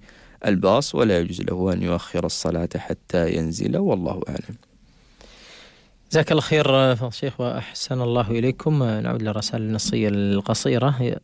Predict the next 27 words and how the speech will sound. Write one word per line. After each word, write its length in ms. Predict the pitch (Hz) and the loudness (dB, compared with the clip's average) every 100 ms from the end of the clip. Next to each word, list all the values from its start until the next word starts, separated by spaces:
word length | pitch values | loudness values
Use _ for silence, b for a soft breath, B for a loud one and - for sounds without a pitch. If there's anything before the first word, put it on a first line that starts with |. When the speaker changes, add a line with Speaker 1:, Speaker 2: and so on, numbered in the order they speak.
| - | -4
Speaker 2:
يسأل 380 | 135 127 - 110 | -2 0 0 0
يقول: 240 | 110 117 | 0 0
"لدي 300 | 113 110 107 | 0 2 0
قريب 500 | 104 98 98 120 151 - - | 0 -2 0 0 0 -6 -12
اشترك 420 | - - 113 107 | -10 -2 0 0
في 340 | - 107 101 | -2 -2 0
موقع 420 | 98 101 101 - 156 | 0 0 -2 0 0
وفي 480 | 156 - - - 117 | 0 -2 -4 -6 -6
كل 180 | 120 | -2
مرة 340 | 117 117 113 101 | -2 0 -2 -2
يشتري 520 | 110 - 120 117 160 - B B B B B B B | -4 -4 0 0 0 -6 B B B B B B B
شراء، 520 | - 120 113 110 - - | -4 0 4 4 2 -2
آه، 420 | 147 113 104 101 98 | -2 2 2 2 0
صوري 500 | - 117 104 104 120 | -2 -2 0 0 -2
طمعا 440 | - 117 104 147 | 0 0 2 0
في 100 | - | -2
الفوز 480 | 120 - 110 151 135 | -6 -2 2 2 0
بجوائز 760 | 110 110 98 107 107 - 110 104 | 0 0 2 2 2 0 -2 -2
نقدية. 640 | 107 101 101 104 160 - B B B B B B _ 143 | -2 0 0 4 2 2 B B B B B B _ 0
آه، 300 | 127 120 117 | 2 4 2
يقول: 220 | - 135 | 2 0
قلنا 340 | 170 131 117 | 2 4 4
له 260 | 117 110 110 | 2 2 0
أن 100 | 104 | 0
ذلك 380 | 104 101 101 - | 0 0 -2 -6
حرام 520 | 95 95 113 139 131 | -4 -2 0 0 0
وأنه، 760 | 110 - 104 95 101 104 101 | -2 -2 -2 -2 -2 0 -2